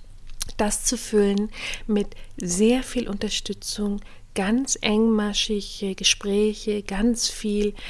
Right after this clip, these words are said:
Freundschaft, Liebe, Fürsorge, die du in diesen Momenten erfahren darfst und dir wirklich auch gönnen darfst von jemand, einem Dritt-, einer dritten Person. Dieses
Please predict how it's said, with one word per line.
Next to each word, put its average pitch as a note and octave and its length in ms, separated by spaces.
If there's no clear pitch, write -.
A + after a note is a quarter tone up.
Freundschaft, G3 1300
Liebe, G#3 760
Fürsorge, G3 1080
die G3 180
du G3 220
in G3 140
diesen G#3+ 260
Momenten G3 560
erfahren G3 520
darfst G3 340
und F#3+ 120
dir F#3 120
wirklich F#3 260
auch F#3 160
gönnen F#3+ 320
darfst F#3 420
von F3+ 160
jemand, F3+ 280
einem F#3+ 240
Dritt-, - 360
einer F#3+ 180
dritten - 320
Person. F3+ 480
Dieses B3+ 520